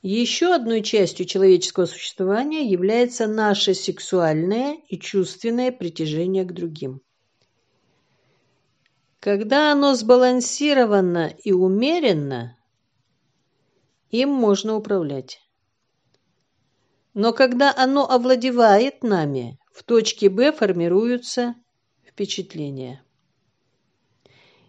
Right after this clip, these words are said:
Есть еще одна эмоция, которая создает глубокие впечатления.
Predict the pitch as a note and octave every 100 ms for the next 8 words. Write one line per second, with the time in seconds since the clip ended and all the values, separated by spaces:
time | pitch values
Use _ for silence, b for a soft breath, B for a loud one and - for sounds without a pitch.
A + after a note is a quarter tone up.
0 | b A3 B3 B3 C4+ - - C4 G#3 G3+
1 | D#3+ E3+ D#3+ E3 A#3 B3+ - C#4 C4+ -
2 | - F3 F#3+ F3+ E3+ F3 E3 E3+ F#3 A3
3 | F3+ E3 D#3+ F#3 F#3 F#3 - E3+ - -
4 | C#3+ C3 B2+ B2